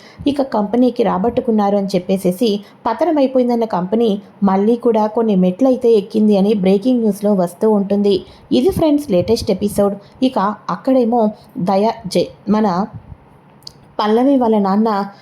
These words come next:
"ఏంటి, నా మార్కెట్ వాల్యూలో ఉన్న షేర్స్ నాకు ఇవ్వరా?" అని అనగానే, "ఏమైందో ఏమో, ఏ రకంగా మాతో సంతకాలు పెట్టించుకున్నారో మాకైతే అర్థం కావటం లేదు. మొత్తానికి మళ్ళీ మనం ఎలా అయితే మోసం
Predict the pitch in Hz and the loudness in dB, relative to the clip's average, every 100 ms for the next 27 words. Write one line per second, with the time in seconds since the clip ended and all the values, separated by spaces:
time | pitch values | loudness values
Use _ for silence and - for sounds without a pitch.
0 | - - 202 190 208 269 294 - 202 226 | -8 0 2 2 2 2 -2 -6 -2 0
1 | 214 190 226 285 277 220 214 220 220 220 | 0 0 0 -2 0 0 2 4 4 2
2 | 214 214 233 247 247 220 196 190 208 202 | 2 2 0 0 -2 -2 0 2 0 -4
3 | - 214 240 208 190 202 202 220 190 - | -8 -2 0 2 0 0 2 2 0 -4
4 | - - 196 220 233 220 214 220 202 208 | -18 0 2 2 2 2 2 4 4 4
5 | 214 - - - 233 302 311 262 269 262 | 2 -2 -12 0 2 4 2 2 2 4
6 | 262 240 226 226 - 196 208 254 240 214 | 2 -2 -2 -4 -2 -4 -2 -4 -2 -2
7 | 208 220 - 220 208 220 185 185 220 208 | -2 -6 -4 -2 0 0 0 0 0 0
8 | 226 190 208 214 214 196 208 208 202 208 | -2 -2 -2 -2 -2 0 0 2 4 2
9 | - - - 202 196 196 240 220 233 226 | 0 -14 -4 -2 -2 -2 -2 -2 -2 0
10 | 190 208 247 233 220 208 196 233 220 233 | 0 2 2 0 2 2 2 2 2 0
11 | 214 196 220 233 | 0 -2 0 0